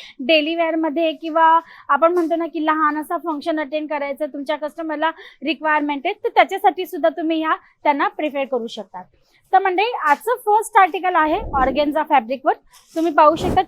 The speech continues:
छान असा ऑर्गेन्झा फॅब्रिक आहे, कलर चार्ट याचे खूप सुंदर आहेत. तुम्हाला आईस्क्रीम पेस्टल कलर चार्ट कॉम्बिनेशन मध्ये व्हरायटी जी आहे ना ती अव्हेलेबल होणार आहे. आता सेमी वर्क म्हणजे नेमकं काय, जर तुम्हाला कन्फ्युजन असेल तर म्हणजे एकदा क्लिअर करून देते.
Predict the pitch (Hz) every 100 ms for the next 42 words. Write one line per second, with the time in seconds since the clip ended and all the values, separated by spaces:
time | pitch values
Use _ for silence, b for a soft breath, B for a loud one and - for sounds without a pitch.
0 | - 320 294 311 359 294 262 285 339 330
1 | 302 277 311 370 330 269 254 311 302 302
2 | 349 349 311 330 294 311 320 339 - B
3 | B - 311 302 330 277 277 349 339 349
4 | 349 330 311 302 294 320 330 302 311 330
5 | 359 330 311 330 269 254 254 311 339 320
6 | 381 b b - 359 269 262 254 269 277
7 | 233 202 196 _ b b 339 539 539 453
8 | 349 427 415 392 392 359 311 349 302 277
9 | 330 311 254 240 - 247 311 330 320 339
10 | 330 269 330 302 330 285 247 302 359 b
11 | b - 294 294 320 370 277 254 339 320
12 | 269 269 269 226 214 208